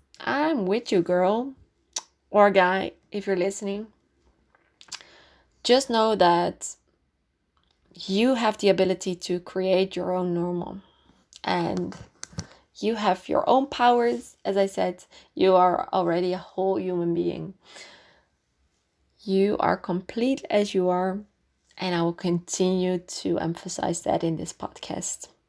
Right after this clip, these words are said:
So I hope that you enjoyed this very first episode. It almost came to forty minutes. That's crazy. Maybe my next po-,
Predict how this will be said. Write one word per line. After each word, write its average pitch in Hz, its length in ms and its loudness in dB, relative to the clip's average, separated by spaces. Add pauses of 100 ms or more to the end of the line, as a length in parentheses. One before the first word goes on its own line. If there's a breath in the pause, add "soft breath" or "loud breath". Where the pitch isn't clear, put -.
(560 loud breath)
So - 180 4
I 196 80 8
hope 220 520 0
that 202 260 0
you 208 120 0
enjoyed 190 400 0
this 190 160 -2
very 185 220 2
first 190 360 -2
episode. 202 600 2 (300)
It 180 100 -4
almost 180 640 0
came 190 340 0
to 190 240 -4 (340)
forty 262 400 2
minutes. 285 640 0
That's - 280 -4
crazy. 226 680 0 (1040 loud breath)
Maybe 208 360 4
my 196 260 6
next 220 340 -2
po-, - 220 4